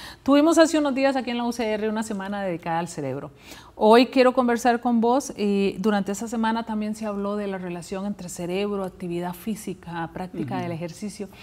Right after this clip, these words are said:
Speaker 1: Hablemos un poquito qué tan compenetrados están estos dos aspectos.
Speaker 2: Bueno, están absolutamente relacionados. De hecho, generalmente se piensa que la actividad física y el ejercicio en sí mismo es una cuestión más muscular, ¿verdad?
Speaker 1: Sí,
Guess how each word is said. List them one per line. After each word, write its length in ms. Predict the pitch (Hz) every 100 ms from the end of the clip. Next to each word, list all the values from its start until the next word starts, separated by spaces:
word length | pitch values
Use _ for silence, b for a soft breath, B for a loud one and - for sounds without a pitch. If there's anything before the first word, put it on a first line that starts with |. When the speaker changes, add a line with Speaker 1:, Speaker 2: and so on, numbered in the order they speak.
| B B -
Speaker 1:
Hablemos 320 | 220 269 302
un 80 | 277
poquito 360 | 269 285 262
qué 120 | 247
tan 140 | 240 262
compenetrados 840 | 254 226 220 185 180 208 196 175
están 260 | 175 - 175
estos 220 | 160 -
dos 180 | 165 -
aspectos. 560 | 160 170 - - - - _
Speaker 2:
Bueno, 320 | - 156 147 123
están 260 | 104 131 143
absolutamente 800 | 165 175 160 180 170 175 170
relacionados. 920 | 165 131 120 120 113 131 165 120 107 117
De 140 | 120
hecho, 400 | 117 190 185 151 143
generalmente 500 | 143 127 127 147 170
se 80 |
piensa 320 | 151 156 156 170
que 180 | 165
la 120 | 135 123
actividad 440 | - 120 117 131
física 520 | - 175 196 - 156
y 80 | 127
el 100 | 110
ejercicio 500 | 110 110 107 143 156
en 80 | 151
sí 100 | 135
mismo 480 | 143 143 143 160 139
es 100 | 123
una 200 | 139 143
cuestión 440 | 123 113 123 120
más 440 | 135 127 135 135 135
muscular, 680 | 113 110 - 104 113 131
¿verdad? 360 | 107 104 110
Speaker 1:
Sí, 60 | 180